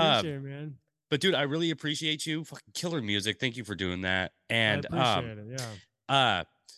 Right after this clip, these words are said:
Speaker 2: you guys like and subscribe at tortilla underscore couture, or is it?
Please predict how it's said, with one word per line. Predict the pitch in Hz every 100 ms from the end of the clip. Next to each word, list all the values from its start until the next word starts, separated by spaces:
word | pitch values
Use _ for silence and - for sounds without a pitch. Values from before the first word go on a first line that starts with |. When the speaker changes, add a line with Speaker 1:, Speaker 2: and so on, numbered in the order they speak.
| _
Speaker 2:
you | -
guys | 120 151 160 156
like | 143 156
and | 151
subscribe | - - - 151 147 147 -
at | 135 107
tortilla | 131 117 - 170 160 160 -
underscore | 127 143 185 - 196 202
couture, | 208 - 214 226 247
or | 160 156
is | 127
it? | 139